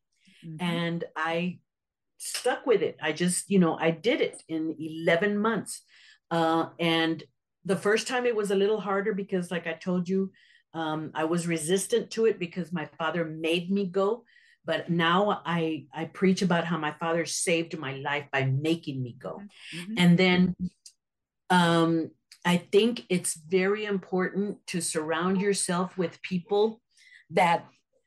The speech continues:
Speaker 2: are like-minded and value education. I think,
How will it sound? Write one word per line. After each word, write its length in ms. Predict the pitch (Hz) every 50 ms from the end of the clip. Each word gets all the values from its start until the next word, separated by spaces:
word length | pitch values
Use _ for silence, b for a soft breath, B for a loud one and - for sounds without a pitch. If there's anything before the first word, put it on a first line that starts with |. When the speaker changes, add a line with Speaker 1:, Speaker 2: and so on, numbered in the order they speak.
| _ - - _ _
Speaker 2:
are 180 | 165 170 165 160
like-minded 920 | 165 165 165 180 185 - - 208 202 202 214 220 220 226 254 277 262 - - - _ _ _ _ _ _ -
and 220 | 175 175 165 160
value 560 | 151 147 170 147 156 165 175 185 196 202 196 -
education. 880 | 175 185 185 180 202 196 - - 202 196 196 - - 247 262 285 285 - - _ b b b b b b b b -
I 120 | 165 170
think, 440 | 170 - - 190 196 214 208 - -